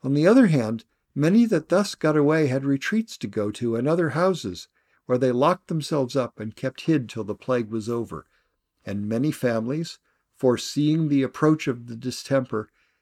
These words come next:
laid up stores of provisions sufficient for their whole families, and shut themselves up, and that so entirely that they were neither seen or heard of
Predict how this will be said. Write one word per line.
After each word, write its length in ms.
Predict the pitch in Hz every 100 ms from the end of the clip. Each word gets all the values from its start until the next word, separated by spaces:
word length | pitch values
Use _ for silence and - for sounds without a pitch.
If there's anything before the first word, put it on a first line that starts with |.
| _ _ -
laid 240 | 123 151
up 160 | 160 -
stores 580 | - - 143 160 160
of 120 | 165 -
provisions 640 | 143 139 143 127 123 120
sufficient 580 | - 127 151 - 147 143
for 160 | 135
their 200 | 127 123
whole 240 | 113 143 151
families, 680 | - 156 156 107 80 - - _ _ _ -
and 160 | 98
shut 280 | - 139 -
themselves 560 | 131 127 135 113 107 117
up, 240 | 85 - _ _ _ _ _ _ -
and 200 | 95 98
that 300 | 135 139 -
so 340 | - 160 180
entirely 720 | 190 - 170 175 131 85 90 _ _ _ _ -
that 160 | -
they 100 | 123
were 140 | 120 123
neither 380 | 120 120 110
seen 500 | - - 151 156 175
or 300 | 180 123 123
heard 360 | 120 185 185 135
of 360 | 85 90 101